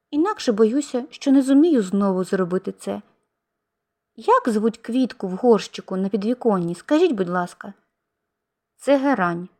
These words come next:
О, не про цю назву йдеться. Я запитую, яке ім'я ви їй дали?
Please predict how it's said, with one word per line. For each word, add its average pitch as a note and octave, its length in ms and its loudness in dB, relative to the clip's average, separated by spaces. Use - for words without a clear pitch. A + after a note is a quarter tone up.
О, F#3+ 380 2
не B3 160 -4
про E4 200 -2
цю F4 180 -2
назву F#3+ 340 0
йдеться. F3+ 540 -6
Я C4+ 240 2
запитую, C4 540 -4
яке A3+ 260 0
ім'я F#4 460 0
ви F#3+ 160 -2
їй F#3 140 -4
дали? G3+ 440 -2